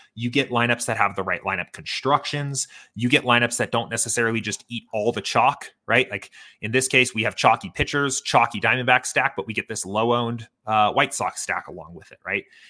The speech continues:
And you get five hundred of these. And right off the bat, what's really cool about this is you can go in here and kind of filter and see how things are coming together, right? Like, let's say you've done some research for this slate and maybe,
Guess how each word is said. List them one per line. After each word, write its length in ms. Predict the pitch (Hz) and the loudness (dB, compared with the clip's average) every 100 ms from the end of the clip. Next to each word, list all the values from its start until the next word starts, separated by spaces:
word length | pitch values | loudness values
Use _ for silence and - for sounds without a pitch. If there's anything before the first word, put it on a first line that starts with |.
| _ | _
And 100 | 131 | -2
you 60 | 131 | 2
get 180 | 147 | 0
five 320 | - 151 165 147 | 0 2 2 0
hundred 280 | 151 147 | -4 -4
of 100 | 117 | -6
these. 400 | 90 85 - - - _ | -8 -12 -12 -12 -14 _
And 580 | 120 117 113 104 107 98 - _ _ _ _ | -4 -2 -2 -4 -6 -10 -16 _ _ _ _
right 160 | 120 127 | 2 4
off 120 | 117 | 4
the 60 | 98 | 2
bat, 220 | 107 95 - - - _ | -2 -2 -6 -20 -20 _
what's 160 | 120 | -4
really 220 | 123 175 143 | 0 2 2
cool 160 | 160 | -2
about 240 | 147 113 - | 0 0 0
this 180 | 104 | -6
is 100 | 113 | -8
you 80 | 117 | -12
can 140 | 110 123 | -14 -2
go 160 | 131 | -2
in 80 | 143 | -2
here 160 | 131 113 | -4 -6
and 100 | 101 | -4
kind 140 | 123 | -4
of 80 | - | -4
filter 560 | - 135 131 92 92 - _ | -4 -4 -4 -8 -8 -12 _
and 160 | 120 110 | -10 -6
see 380 | - - 139 127 | -4 -4 -4 -2
how 180 | 127 | 0
things 280 | 127 127 120 | 0 0 -6
are 60 | 104 | -8
coming 220 | - 113 | -8 -8
together, 320 | 92 104 95 85 | -4 -4 -4 -2
right? 180 | 98 | -4
Like, 140 | - 110 | -4 -6
let's 180 | 123 - | -6 -2
say 80 | |
you've 220 | 143 123 113 | -4 -4 -2
done 180 | 113 | -4
some 160 | 110 95 | -4 -8
research 380 | 104 107 107 - | -8 -6 -8 -8
for 100 | 101 | -8
this 160 | 98 | -6
slate 300 | - 104 104 - - - _ | -4 -4 -4 -6 -20 -20 _
and 480 | 110 107 101 95 87 - _ _ _ _ _ _ _ | 0 2 2 -2 -8 -18 _ _ _ _ _ _ _
maybe, 580 | 123 165 170 170 156 131 | 0 0 2 0 0 -2